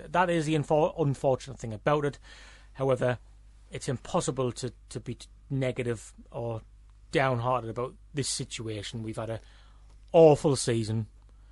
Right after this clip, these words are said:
and thanks for <laughs> sharing it with us and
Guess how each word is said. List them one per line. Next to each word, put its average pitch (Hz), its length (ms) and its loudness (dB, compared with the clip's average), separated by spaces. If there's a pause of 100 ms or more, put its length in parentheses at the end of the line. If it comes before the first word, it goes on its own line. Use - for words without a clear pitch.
(260)
and 110 240 -6
thanks 143 420 0
for 131 180 0 (120)
<laughs> - 140 -20
sharing 160 460 4
it 190 80 -6
with 160 200 0
us 151 220 4
and 123 180 2